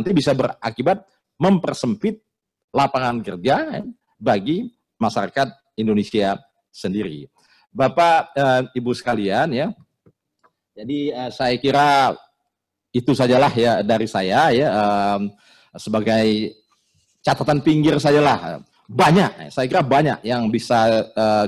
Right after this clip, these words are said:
kita kaji. Ini baru dari aspek pendidikan ya. Jadi banyak pasal-pasal yang perlu kita kritisi ya, terkait,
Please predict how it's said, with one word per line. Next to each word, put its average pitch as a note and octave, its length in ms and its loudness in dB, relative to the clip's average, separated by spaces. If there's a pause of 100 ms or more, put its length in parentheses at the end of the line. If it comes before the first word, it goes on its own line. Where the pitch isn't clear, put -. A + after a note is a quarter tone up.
kita G2+ 240 -4
kaji. G#2 480 0 (240)
Ini G#3 240 6
baru E3+ 240 6
dari E3+ 240 4 (160)
aspek - 400 -8
pendidikan G#2+ 560 -8
ya. A2+ 80 -6 (400)
Jadi C3+ 160 -4
banyak C3+ 320 2
pasal-pasal C#3+ 560 0
yang C3+ 160 -2
perlu C3+ 240 0
kita B2 320 -2
kritisi G#2+ 560 -6
ya, F2 160 -8
terkait, A2 480 -4